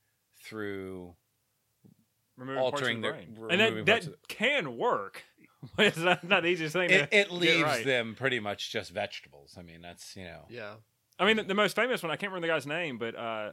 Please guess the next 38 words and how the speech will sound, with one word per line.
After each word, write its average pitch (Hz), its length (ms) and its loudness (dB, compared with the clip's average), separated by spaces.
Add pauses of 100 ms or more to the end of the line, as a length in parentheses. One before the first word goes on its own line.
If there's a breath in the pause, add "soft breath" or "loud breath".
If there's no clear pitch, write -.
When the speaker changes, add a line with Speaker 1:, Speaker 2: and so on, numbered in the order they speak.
(100)
Speaker 2:
I - 40 -20
think 156 240 -10 (380)
twenties 151 380 -4
or 120 40 -8
thirties, 131 360 -6
he 131 60 -12
had 127 80 -4
a 107 40 -8
rail 131 240 -2
spike 113 460 -6
kinda 131 180 -6
go 117 360 -4
right 123 180 -4
around 127 160 -2
in 120 80 -12
here. 143 360 -6
Speaker 1:
Yeah. 135 340 8 (100)
Speaker 2:
And 170 120 4
he 208 140 2
lived 220 460 4 (600)
with 165 180 -2
no 185 180 2
issue, 196 280 0
but 151 80 -4
it 156 60 -6
completely 165 340 -4
changed 160 500 -6
his, 135 240 -8
um, 104 460 -8 (480)
his 131 260 -10 (360)
demeanor. 135 400 -8 (140)
Speaker 1:
Sure. - 240 -2
Speaker 3:
Really? 127 220 -4 (140)
Speaker 1:
Everything, 101 460 -6
Speaker 2:
But, 170 80 4
Speaker 1:
yeah, - 100 4
Speaker 2:
like, 175 180 4
Speaker 1:
it's - 180 -16